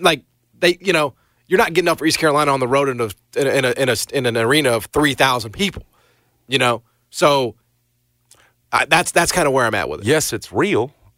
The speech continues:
Speaker 2: Can I agree with that and say it still might be too late?
Speaker 1: Yes, hundred percent.
Speaker 2: And I think that's why I have the
Speaker 1: Hundred percent.
Speaker 2: issue with getting
Speaker 1: Yeah,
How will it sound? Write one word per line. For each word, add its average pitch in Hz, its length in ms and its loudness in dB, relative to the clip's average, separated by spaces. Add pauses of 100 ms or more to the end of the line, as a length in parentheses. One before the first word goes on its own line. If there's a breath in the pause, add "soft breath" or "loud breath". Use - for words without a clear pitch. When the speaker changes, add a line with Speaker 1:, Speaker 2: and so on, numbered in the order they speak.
(460)
Speaker 2:
Can 127 140 2
I 120 100 4
agree 120 220 0
with 123 160 -2
that 123 220 2
and 104 160 -4
say 113 240 0
it 92 100 -2
still 123 220 0
might 113 260 0
be 113 320 -4 (260)
too 117 140 -4
late? 127 240 0 (140)
Speaker 1:
Yes, 127 420 0 (180)
hundred 131 180 -2
percent. 107 320 -2
Speaker 2:
And 131 140 -2
I 101 180 2
think 127 180 -2
that's 113 220 -2
why 107 180 0
I 101 40 -2
have 107 180 -2
the - 80 -6
Speaker 1:
Hundred 104 140 0
percent. 123 100 0
Speaker 2:
issue 107 180 -2
with 95 180 -2
getting 95 420 -4 (260)
Speaker 1:
Yeah, 185 240 0